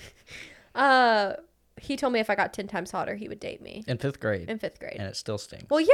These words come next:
Speaker 1: I mean, when you're, like,
Speaker 2: Yeah, I guess that's true.
Speaker 1: it, like, hurts more n-, because I was so young, you know? Like, people that reject me have rejected me more recently. It's like, meh.
Speaker 2: Yeah.
Speaker 1: I don't care.
Speaker 2: You, you're confident. You know yourself.
Speaker 1: Right.
Speaker 2: Okay,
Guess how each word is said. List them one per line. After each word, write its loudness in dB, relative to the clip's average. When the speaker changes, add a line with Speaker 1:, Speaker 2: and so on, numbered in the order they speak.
Speaker 1:
I 10
mean, 2
when 2
you're, 4
like, 0
Speaker 2:
Yeah, 8
I 6
guess -2
that's -4
true. -8
Speaker 1:
it, 2
like, 4
hurts 2
more 2
n-, -4
because -4
I 2
was -4
so -4
young, -6
you -6
know? -6
Like, -10
people 2
that 6
reject 0
me -8
have -4
rejected -8
me -10
more -6
recently. -10
It's -14
like, -12
meh. -8
Speaker 2:
Yeah. -14
Speaker 1:
I -4
don't -10
care. -16
Speaker 2:
You, -10
you're -4
confident. -12
You -6
know -10
yourself. -12
Speaker 1:
Right. -4
Speaker 2:
Okay, -2